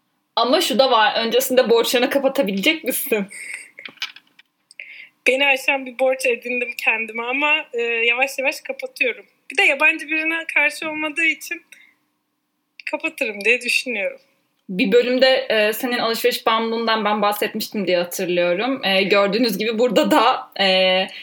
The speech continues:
Speaker 1: belgelendi bu. İrem Avustralya'da da hala, e, borç ödüyor.
Speaker 2: Ben en çok, e, dönüş-, de-, dönüşteki kilomu ve havaalanında yaşanacak o anları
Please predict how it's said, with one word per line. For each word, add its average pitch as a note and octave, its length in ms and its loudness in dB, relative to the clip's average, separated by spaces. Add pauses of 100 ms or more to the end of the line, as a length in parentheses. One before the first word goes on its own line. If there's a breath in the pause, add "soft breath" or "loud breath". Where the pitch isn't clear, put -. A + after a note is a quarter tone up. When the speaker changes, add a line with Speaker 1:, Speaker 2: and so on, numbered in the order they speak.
(100)
Speaker 1:
belgelendi G3+ 840 4
bu. A#3 360 0 (320 loud breath)
İrem A3+ 360 2 (100)
Avustralya'da A#3 720 4
da C#4 120 6
hala, B3 580 4
e, G#3+ 600 2 (140)
borç B3+ 320 6
ödüyor. G#3+ 360 2 (2250 loud breath)
Speaker 2:
Ben C#4 220 0
en E4 220 4
çok, D#4+ 280 2 (400)
e, C4 60 4 (420)
dönüş-, C#4 500 -6 (580)
de-, C4 200 -4 (220)
dönüşteki C4+ 520 -6 (100)
kilomu B3 600 -2
ve B3 360 2 (220)
havaalanında B3 640 -2
yaşanacak A#3 640 -4
o A3 140 -14
anları G#3+ 340 -10